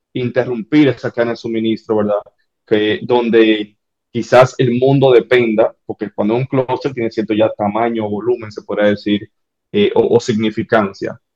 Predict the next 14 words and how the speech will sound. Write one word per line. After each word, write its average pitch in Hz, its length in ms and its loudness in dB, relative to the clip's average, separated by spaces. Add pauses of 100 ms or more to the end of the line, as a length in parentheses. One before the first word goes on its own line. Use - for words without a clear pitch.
(380)
El 113 160 0
tema 143 240 2
también 139 240 2
de 139 60 4
la 131 60 0
especialización. 113 920 -4 (480)
La - 80 -6
especialización 135 1000 2 (120)
en 113 80 2
una 123 140 -2
determinada, 127 720 4 (140)
una 123 180 -8
temática 127 520 0
determinada 123 640 0